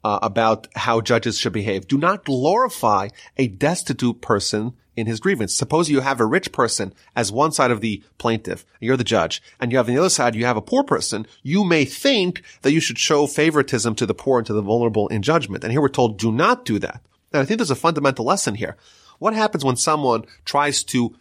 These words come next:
veer the judgment, the ruling, in favor of the poor in lieu of the rich? What are they doing? What are they insinuating? In effect,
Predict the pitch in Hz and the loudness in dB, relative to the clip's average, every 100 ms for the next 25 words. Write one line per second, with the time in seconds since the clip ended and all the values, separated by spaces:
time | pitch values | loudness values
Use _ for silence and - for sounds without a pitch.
0 | - 95 90 127 147 156 120 101 117 147 | -12 -8 -2 0 2 2 0 -2 0 0
1 | 123 113 104 110 160 135 110 - 117 123 | 0 -2 0 0 0 0 -2 -4 -2 0
2 | 117 110 104 - - 196 143 131 - _ | 2 2 0 -2 -2 2 4 2 0 _
3 | 135 113 117 120 - 104 113 165 120 - | -4 0 2 2 2 0 0 0 -2 -4
4 | - - - 139 233 202 131 143 190 98 | -8 -16 -4 -2 2 2 2 0 0 -2
5 | - - - 160 233 220 147 131 - 196 | -10 -20 -2 0 2 2 0 0 0 0
6 | 104 90 92 - - 151 147 - 226 190 | 0 -4 -8 -14 -4 0 2 2 -2 -2